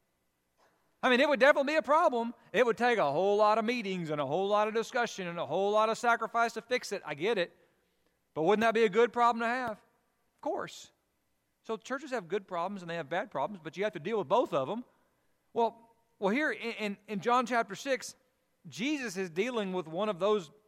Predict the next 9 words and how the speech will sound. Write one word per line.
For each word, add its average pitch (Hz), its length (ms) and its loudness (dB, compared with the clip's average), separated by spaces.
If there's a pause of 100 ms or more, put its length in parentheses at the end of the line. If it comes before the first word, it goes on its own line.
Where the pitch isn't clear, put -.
(760)
well, 220 80 -8
he's 240 80 -4
dealing 262 240 2
with 233 100 2
one 226 140 2
of 240 80 2
those 220 160 0
good 220 200 0
problems. 247 760 0